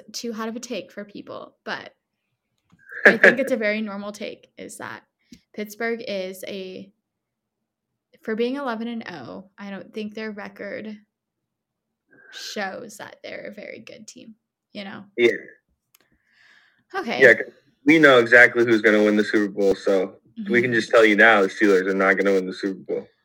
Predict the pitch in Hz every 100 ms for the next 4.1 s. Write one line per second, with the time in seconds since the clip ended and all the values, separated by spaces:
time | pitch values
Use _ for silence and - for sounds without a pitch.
0 | _ _ - 226 202 - - - _ _
1 | _ _ 285 - - - _ _ _ -
2 | 208 254 285 226 262 254 196 185 - -
3 | _ _ _ - - 202 196 196 202 -
4 | 226